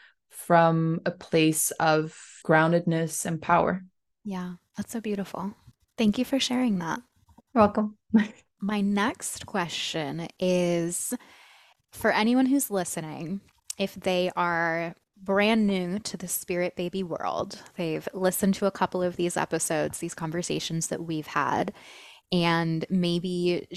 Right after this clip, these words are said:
Speaker 2: this is an expecting mother or someone who is planning to have kids in the next couple of years or is just curious about the potential souls wanting to come through.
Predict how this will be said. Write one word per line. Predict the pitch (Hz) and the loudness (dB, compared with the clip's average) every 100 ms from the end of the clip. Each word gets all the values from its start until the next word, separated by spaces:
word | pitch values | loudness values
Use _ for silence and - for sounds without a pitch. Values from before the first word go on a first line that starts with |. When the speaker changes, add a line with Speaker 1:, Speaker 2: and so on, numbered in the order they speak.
| 170 | -6
Speaker 2:
this | 170 165 | -4 -2
is | 175 165 160 156 - - - | -2 -2 -4 -6 -4 -4 -4
an | 175 | -4
expecting | 160 175 - 339 - - 226 214 | -4 -4 -2 0 -2 -4 -2 -2
mother | 208 196 185 180 | 0 0 0 0
or | 170 175 165 | 0 -2 -4
someone | - 165 170 | -4 -4 -4
who | 156 160 170 160 165 | -6 -4 -4 -2 -2
is | 170 160 156 156 156 - - - - - - | -2 -2 -2 -4 -4 -6 -8 -20 -20 -20 -8
planning | 226 226 214 202 | 0 4 4 4
to | 202 | 2
have | 190 196 185 185 | -2 0 -2 -4
kids | - 180 165 175 | -2 -2 0 -2
in | |
the | 180 | -2
next | 170 165 - - | -2 -4 -8 -8
couple | - - 170 | -6 -4 -4
of | 160 | -4
years | 165 165 160 156 170 | -4 -2 -2 -2 -2
or | 165 | -4
is | 147 - | -4 -6
just | 175 - | -6 -6
curious | - - 185 190 190 - | -6 -2 2 4 2 0
about | 190 165 165 165 - | -2 0 2 0 -4
the | 165 | -12
potential | 180 175 165 160 | -8 -4 -4 -4
souls | 165 - 156 151 - | -4 -4 -2 -4 -2
wanting | 156 151 156 | -2 -2 -4
to | - | -6
come | - 165 | -4 -4
through. | 160 - 151 143 156 147 | -6 -6 -4 -2 0 -2